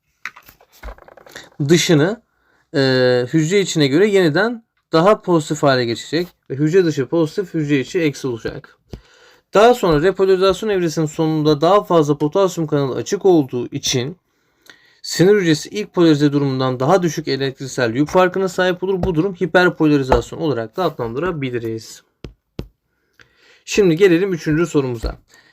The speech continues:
İmpuls oluşumu ve sistemi ile ilgili, iletimi ile ilgili hangisi yanlıştır diyor. Sinir hücrelerindeki impuls oluşumu sodyum ve potasyum iyonlarının, evet hatırlayın sodyum potasyum pompası vardı ve depolarizasyon durumunda sodyum kanallarının hücre,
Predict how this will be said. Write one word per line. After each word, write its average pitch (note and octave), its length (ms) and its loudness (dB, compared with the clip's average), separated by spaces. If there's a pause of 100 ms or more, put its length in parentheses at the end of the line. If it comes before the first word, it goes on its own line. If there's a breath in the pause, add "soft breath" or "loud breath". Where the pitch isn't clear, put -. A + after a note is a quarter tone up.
(140 soft breath)
İmpuls G3+ 420 0
oluşumu F#3+ 420 0
ve G3 80 0
sistemi F3+ 520 -2
ile D#3 200 2
ilgili, A#2+ 200 -6
iletimi C3+ 480 -2
ile B2+ 140 0
ilgili C3+ 220 -4
hangisi F#3+ 460 -2
yanlıştır D#3+ 460 -4
diyor. B2+ 120 -8
Sinir G3+ 220 -4
hücrelerindeki G3 420 -2
impuls G3 300 -6
oluşumu F#3+ 320 -2
sodyum G3+ 340 0
ve G3 60 0
potasyum G#3 640 -2
iyonlarının, F#3+ 720 2 (360 soft breath)
evet D#3+ 240 4
hatırlayın F3 340 -4
sodyum F3+ 360 -2
potasyum F#3 500 -2
pompası E3 460 -2
vardı E3 340 2
ve E3 180 0
depolarizasyon E3+ 800 0
durumunda C3+ 240 -2
sodyum E3 360 -2
kanallarının B2+ 520 -2
hücre, F3+ 300 0